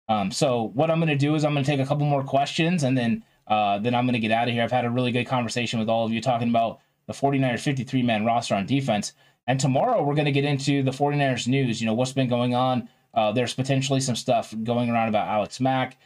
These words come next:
Uh, there's, there's some stuff going on about, um, you know, what the offensive lines look like at O T As. We can have a conversation about that. Uh, so, so that'll be exciting. And, uh, Twisted Clown says, "Don't worry, Ant, we ain't testing you with these linebackers." I know, you guys are just having a conversation,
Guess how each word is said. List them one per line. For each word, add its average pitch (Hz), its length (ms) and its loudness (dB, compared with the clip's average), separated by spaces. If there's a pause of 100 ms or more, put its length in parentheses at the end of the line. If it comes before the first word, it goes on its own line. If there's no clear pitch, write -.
(300)
Uh, 95 160 2
there's, 101 280 -2
there's 113 280 -4
some 110 120 -2
stuff 113 280 0
going 110 280 0
on 107 180 2
about, 101 360 0
um, 98 360 0 (340)
you 113 60 -4
know, 104 100 2
what 123 280 0
the 127 200 0
offensive 127 460 0
lines 110 320 0
look 131 220 -4
like 113 240 0
at 98 100 0
O 104 100 -2
T 107 240 -2
As. 113 180 -2
We 107 80 -2
can 107 100 0
have 104 140 0
a - 40 -18
conversation 107 480 -6
about 95 240 -2
that. 117 300 0 (280)
Uh, 98 200 0
so, 104 360 -2 (140)
so 139 140 -2
that'll 123 240 2
be 113 120 0
exciting. 117 440 0
And, 113 180 0 (200)
uh, 165 200 2
Twisted 226 380 0
Clown 185 200 2
says, 165 140 0
"Don't 170 180 2
worry, 160 220 0
Ant, 151 160 0
we 160 120 2
ain't 160 180 0
testing 156 300 0
you 147 60 2
with 143 80 2
these 143 140 0
linebackers." 147 320 2
I 285 140 2
know, 160 180 2
you 196 100 0
guys 277 200 2
are 269 40 2
just 226 140 0
having 185 220 2
a 139 80 0
conversation, 113 640 -2